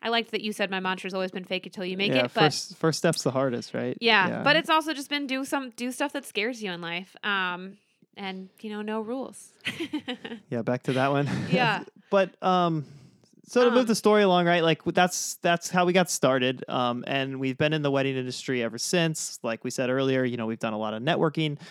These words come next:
Speaker 2: Uh, we try and be really involved with our couples leading up to the wedding. We, uh, Brianna's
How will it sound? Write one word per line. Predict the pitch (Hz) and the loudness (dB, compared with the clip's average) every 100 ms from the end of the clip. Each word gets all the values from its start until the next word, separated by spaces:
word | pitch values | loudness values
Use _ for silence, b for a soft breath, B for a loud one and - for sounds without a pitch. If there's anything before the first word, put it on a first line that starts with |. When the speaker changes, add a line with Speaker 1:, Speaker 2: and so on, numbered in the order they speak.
| B B _ | B B _
Speaker 2:
Uh, | 113 110 107 | -4 -4 -4
we | 120 | -6
try | - 147 139 | -2 0 0
and | 131 120 - | -2 -6 -4
be | 135 | -2
really | 123 151 | 2 4
involved | 151 143 139 | 4 2 0
with | 135 | 0
our | 135 | -2
couples | - 135 147 135 127 - - | 0 -2 0 0 0 -2 -6
leading | 139 127 120 | -4 -2 -2
up | - | -4
to | 127 | -2
the | |
wedding. | 147 170 170 170 160 135 | 2 2 4 2 0 -2
We, | 120 123 | -4 -6
uh, | 120 113 110 | -6 -6 -8
Brianna's | - 131 131 120 - | -6 -4 -2 -4 -8